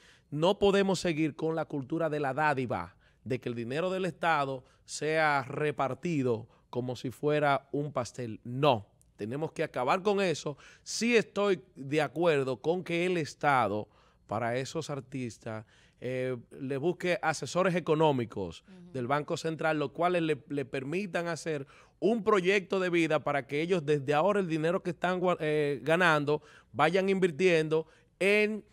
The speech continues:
Speaker 1: eh, acciones sólidas que le permita una calidad de vida. Ahora bien, si un artista en específico tiene una situación X, cualquier cosa que le haya pasado en su vida, si nosotros entendemos que por asunto humanitario,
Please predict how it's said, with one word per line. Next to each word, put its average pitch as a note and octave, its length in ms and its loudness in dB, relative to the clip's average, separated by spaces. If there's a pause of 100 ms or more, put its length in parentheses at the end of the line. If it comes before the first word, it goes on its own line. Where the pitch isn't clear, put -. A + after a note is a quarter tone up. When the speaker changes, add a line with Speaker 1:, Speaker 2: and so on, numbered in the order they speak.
(280)
Speaker 1:
eh, C#3+ 520 2
acciones E3+ 500 -2 (100)
sólidas D#3 580 4
que D#3+ 200 0
le D#3 180 4
permita E3 500 0
una D#3 160 0
calidad C#3 340 0
de B2+ 100 0
vida. A2+ 320 -4
Ahora D#3 300 2
bien, D#3 300 -2 (220)
si - 280 -4
un F#3 160 2
artista F#3+ 580 0
en C3 100 -6
específico C3+ 880 -4 (260)
tiene D3+ 220 -2
una D#3 120 -4
situación D#3 580 -6
X, B2+ 520 0
cualquier B2+ 380 -8
cosa D#3+ 300 -6
que B2+ 100 -10
le A2+ 100 -6
haya C3 140 -4
pasado D3 340 -6
en D3+ 60 -6
su F3 140 -8
vida, C#3+ 300 -4 (280)
si - 240 -4
nosotros F3+ 420 -2
entendemos D#3+ 460 -2
que D#3 100 0
por C#3 200 -4
asunto F3 540 -6
humanitario, E3 880 2